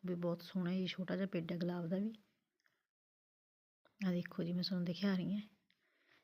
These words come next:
ਇਹ ਸਾਰੇ ਲਗਾਏ ਹੋਏ ਨੇ ਆਪਾਂ ਨੇ। ਇਹ ਜਦੋਂ ਆਪਾਂ ਨੇ ਮਾਲੀ ਤੋਂ ਲੈਤਾ ਸੀ, ਉਦੋਂ ਵੀ ਇਹਦੇ ਉੱਪਰ ਇੱਕ ਦੋ ਹੈਗਾ ਸੀ ਜੀ ਨਿੰਬੂ ਲੱਗਿਆ ਹੋਇਆ, ਤੇ ਜ਼ਿਆਦਾ ਤੋਂ ਲੱਗਦੇ ਆਪਣੇ ਵਧੀਆ ਫਲ। ਆਹ ਦੇਖੋ ਜੀ, ਛੋਟਾ ਜਿਹਾ ਅਮਰੂਦ ਦਾ ਪੇਡਾ ਜੀ ਇਹ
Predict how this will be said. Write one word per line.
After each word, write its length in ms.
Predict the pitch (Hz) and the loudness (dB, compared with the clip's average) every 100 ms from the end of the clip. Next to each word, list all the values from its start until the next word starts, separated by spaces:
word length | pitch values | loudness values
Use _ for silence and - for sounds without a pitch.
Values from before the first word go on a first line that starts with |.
| _ - | _ -8
ਇਹ 40 | |
ਸਾਰੇ 300 | 175 185 185 | -2 -2 0
ਲਗਾਏ 320 | 185 185 185 170 | 2 4 4 2
ਹੋਏ 160 | 180 | 0
ਨੇ 100 | 170 175 | 2 0
ਆਪਾਂ 260 | 175 202 | 0 0
ਨੇ। 100 | 226 - - _ _ _ _ _ _ _ _ _ _ _ _ _ _ _ _ _ _ _ _ _ | 0 -4 -16 _ _ _ _ _ _ _ _ _ _ _ _ _ _ _ _ _ _ _ _ _
ਇਹ 80 | 202 | 4
ਜਦੋਂ 180 | 202 202 | 8 8
ਆਪਾਂ 200 | 196 196 | 8 6
ਨੇ 60 | 190 | 6
ਮਾਲੀ 320 | 185 180 180 | 8 8 6
ਤੋਂ 140 | 190 | 8
ਲੈਤਾ 240 | 180 170 202 | 6 8 6
ਸੀ, 140 | 214 | 8
ਉਦੋਂ 160 | 185 180 | 8 10
ਵੀ 80 | |
ਇਹਦੇ 120 | 202 214 | 10 8
ਉੱਪਰ 180 | 214 | 8
ਇੱਕ 180 | 190 - | 4 6
ਦੋ 160 | 170 175 | 6 8
ਹੈਗਾ 260 | 165 165 190 | 8 8 6
ਸੀ 180 | - | 4
ਜੀ 140 | 160 185 | 4 6
ਨਿੰਬੂ 280 | 190 170 165 | 6 8 4
ਲੱਗਿਆ 280 | 160 165 | 4 4
ਹੋਇਆ, 200 | 156 185 240 - _ - _ _ _ _ - | 4 2 -2 -10 _ -20 _ _ _ _ -6
ਤੇ 80 | 175 | 4
ਜ਼ਿਆਦਾ 280 | 190 160 | 6 6
ਤੋਂ 200 | 151 180 | 4 2
ਲੱਗਦੇ 340 | 165 160 156 160 | 4 4 4 2
ਆਪਣੇ 260 | 160 175 165 | 2 0 0
ਵਧੀਆ 240 | 170 165 190 | 0 0 0
ਫਲ। 240 | 175 196 - - - - - - | 0 -2 -4 -16 -20 -20 -20 -2
ਆਹ 120 | 175 | 0
ਦੇਖੋ 280 | 175 175 - | 2 2 4
ਜੀ, 120 | 165 | 2
ਛੋਟਾ 280 | 180 196 170 | 4 2 6
ਜਿਹਾ 120 | 190 | 6
ਅਮਰੂਦ 340 | 190 185 165 160 | 8 6 4 4
ਦਾ 100 | 160 | 0
ਪੇਡਾ 380 | - 170 170 165 | 2 2 4 2
ਜੀ 160 | 185 | 4
ਇਹ 160 | 190 | 2